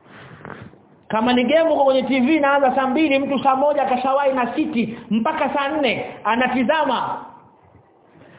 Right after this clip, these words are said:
Mbona kwenye series hatukosi? Mbona kwenye shughuli zetu za maisha, uo hai ametunuku ya Allah, sisi hataki kumpa nafasi, tuko busy. Lakini msikitini unakuja kaa kondoo mwenye mimba.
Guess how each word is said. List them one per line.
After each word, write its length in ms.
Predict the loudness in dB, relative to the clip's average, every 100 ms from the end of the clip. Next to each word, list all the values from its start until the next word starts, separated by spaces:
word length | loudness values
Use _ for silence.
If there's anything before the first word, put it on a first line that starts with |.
| -6
Mbona 280 | -2 0 0
kwenye 240 | 0 0
series 420 | 0 0 0 0 0
hatukosi? 760 | 0 -2 0 0 2 -2 -4 -8 -20 -20 -18 -6 0
Mbona 320 | 2 2 4
kwenye 300 | 4 4 2
shughuli 220 | -2 0
zetu 180 | 0 2
za 120 | 2
maisha, 400 | 2 2 0 2
uo 240 | 4 6
hai 300 | 6 4 4
ametunuku 580 | 2 2 0 0 0 2
ya 220 | 2 2
Allah, 460 | 2 2 2 0 -4 -8 -2
sisi 220 | -2 0
hataki 320 | 0 2 2
kumpa 220 | 0 2 2
nafasi, 380 | 2 2 0
tuko 280 | -4 -2 0
busy. 440 | 2 0 0 -2 -4 -8 -14 -8
Lakini 280 | -4 -2 -2
msikitini 340 | -4 -4 -4
unakuja 380 | -2 -2 -2 -2
kaa 180 | 0 0
kondoo 360 | -2 0 0
mwenye 200 | 0 -2
mimba. 320 | 0 -2 -4